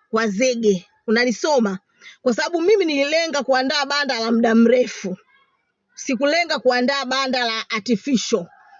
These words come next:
Nili-, ni-, nili-, nililenga kuandaa banda la muda mrefu. Unanielewa? Anytime naweza nikabadilisha matumizi. Unanielewa vizuri? Kwa hiyo,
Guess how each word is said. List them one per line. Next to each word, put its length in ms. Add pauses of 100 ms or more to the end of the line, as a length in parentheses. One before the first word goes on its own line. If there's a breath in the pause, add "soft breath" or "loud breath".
(120)
Nili-, 360
ni-, 180
nili-, 380
nililenga 580
kuandaa 360
banda 220
la 100
muda 240
mrefu. 500 (460)
Unanielewa? 760 (280)
Anytime 480 (100)
naweza 260
nikabadilisha 580
matumizi. 840 (680)
Unanielewa 520
vizuri? 520 (680 soft breath)
Kwa 140
hiyo, 340